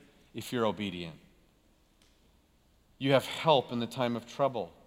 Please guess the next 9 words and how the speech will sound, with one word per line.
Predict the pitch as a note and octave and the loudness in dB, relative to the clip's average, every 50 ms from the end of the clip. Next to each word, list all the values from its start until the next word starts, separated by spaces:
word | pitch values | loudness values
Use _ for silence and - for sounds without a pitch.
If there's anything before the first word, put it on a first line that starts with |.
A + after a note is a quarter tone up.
| _ _ _ _ _ _ _ _ _ _ _ | _ _ _ _ _ _ _ _ _ _ _
He | - - D3 C#3+ | -10 -6 -6 -6
preserves | C#3+ - - - C3+ B2+ A#2 - - - - C#3 C3+ C#3+ C#3+ D3+ D#3+ D#3+ D#3 D3 C3 | -6 -8 -8 -6 -4 -2 -2 0 0 0 0 2 2 2 2 2 0 -2 -2 -2 2
the | C#3 B2+ | 2 2
lives | A#2 A2+ B2 B2 B2+ C3 C3 C3+ C3+ C3 B2+ - - - - | 4 4 2 2 2 2 0 0 -2 -2 -6 -8 -10 -6 -2
of | A#2+ A#2+ A2+ A2 G#2+ A2 | -2 -2 -2 -4 -4 -2
those | A#2 A#2 A#2 A#2 A#2+ B2 B2 A#2+ A#2 - - | 0 0 2 0 -2 -2 -4 -6 -8 -8 -10
who | - C#3 B2+ B2 A#2 | -8 -6 -4 0 0
are | A#2 A2+ A2+ | 0 2 0
obedient. | A2 G2+ G2+ G#2 G2 F#2 F#2 F2 D#2+ D2+ C#2+ | 0 -2 -4 -4 -6 -6 -6 -10 -12 -14 -18